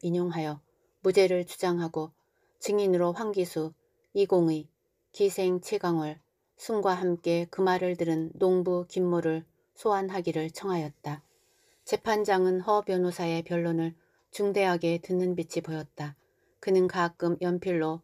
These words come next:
무엇을 적기까지 하였다. 그러나 재판장은 허 변호사의 증인 신청은 그러할 필요가 없다 하여 각하하고 판결 기일은 다시 정할 것을 선언하고 폐정하였다.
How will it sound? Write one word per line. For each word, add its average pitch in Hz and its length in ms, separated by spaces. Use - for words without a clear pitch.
무엇을 180 500
적기까지 175 640
하였다. 160 500
그러나 190 380
재판장은 175 840
허 196 240
변호사의 185 640
증인 185 280
신청은 165 540
그러할 180 380
필요가 170 440
없다 170 360
하여 165 360
각하하고 165 720
판결 196 420
기일은 165 480
다시 175 380
정할 180 320
것을 165 340
선언하고 165 640
폐정하였다. 180 800